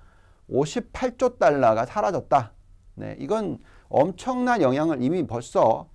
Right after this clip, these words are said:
미쳤다고 보시면 되겠습니다. 자, 그리고 글로벌 주식으로 계산을 했을 때, 글로벌 주식으로 계산을 했었을 때 어느 정도 숫자냐면요. 자, 이게 코로나 일구 터지기 전이죠.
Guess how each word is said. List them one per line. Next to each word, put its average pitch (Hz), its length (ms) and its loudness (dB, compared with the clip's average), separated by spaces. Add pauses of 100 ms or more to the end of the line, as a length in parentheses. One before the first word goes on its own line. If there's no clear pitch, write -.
미쳤다고 131 540 0
보시면 110 240 -4
되겠습니다. - 720 -6 (880)
자, 90 260 -12 (600)
그리고 196 340 2
글로벌 247 520 8
주식으로 226 580 4
계산을 117 380 0
했을 113 260 -10 (140)
때, 247 260 -12 (120)
글로벌 233 520 8
주식으로 214 500 0
계산을 156 380 0
했었을 120 340 -12
때 143 280 -6 (680)
어느 160 280 4
정도 202 240 2
숫자냐면요. 110 800 -4 (460)
자, 113 120 0
이게 165 140 2
코로나 294 560 4
일구 170 260 4
터지기 233 380 0
전이죠. 123 500 -2